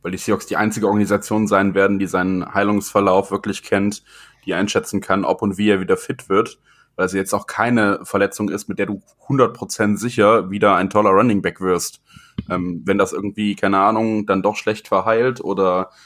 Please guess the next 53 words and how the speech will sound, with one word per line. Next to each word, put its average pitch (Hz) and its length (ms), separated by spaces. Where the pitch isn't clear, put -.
äh, 95 140
doch 107 180
nicht 107 140
mehr 107 120
so 104 100
belastbar 101 580
ist, 117 220
er 98 100
mit 101 160
einer 87 80
anderen 95 240
Angst - 400
vielleicht 113 360
einfach 110 320
auch 104 120
auf 104 120
dem 107 100
Platz 104 260
steht, 117 380
dann, 92 420
ähm, 95 420
kann - 140
das 107 140
auch 95 100
ganz 104 220
schnell 101 420
einfach 101 260
nicht 110 200
mehr 104 100
lukrativ 107 480
sein 92 240
für, 92 340
für - 160
Teams. 107 540
Und - 160
allein 107 240
aus 107 140
dem 120 160
Grund 110 220
würde 98 120
ich - 80
schon 101 360
dazu - 260
tendieren 98 420
zu 101 140
sagen, 92 340
okay, 92 280
er 90 60
kriegt - 200
wahrscheinlich 101 300
eine 98 120
günstige 101 380
Verlängerung, 107 640